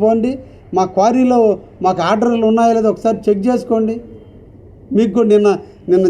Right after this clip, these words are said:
జిల్లా మీ స్టాఫర్లందరికీ చూపించాం, జిల్లా స్టాఫర్లందరికీ ఇచ్చాం మా కాగితాలు, మీకు ఏదైనా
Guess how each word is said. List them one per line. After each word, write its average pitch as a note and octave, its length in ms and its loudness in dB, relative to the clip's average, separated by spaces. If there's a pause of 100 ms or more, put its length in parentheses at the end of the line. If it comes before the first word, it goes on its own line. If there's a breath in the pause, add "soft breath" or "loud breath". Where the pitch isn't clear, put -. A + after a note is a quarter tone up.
జిల్లా A#3 200 2 (120)
మీ A3 140 0
స్టాఫర్లందరికీ A3+ 840 0
చూపించాం, G#3+ 400 0 (1600)
జిల్లా F#3+ 280 2
స్టాఫర్లందరికీ A3 760 0
ఇచ్చాం A#3+ 280 0
మా G#3+ 60 2 (100)
కాగితాలు, G3+ 420 0 (1040)
మీకు D#3+ 240 2
ఏదైనా A3+ 200 0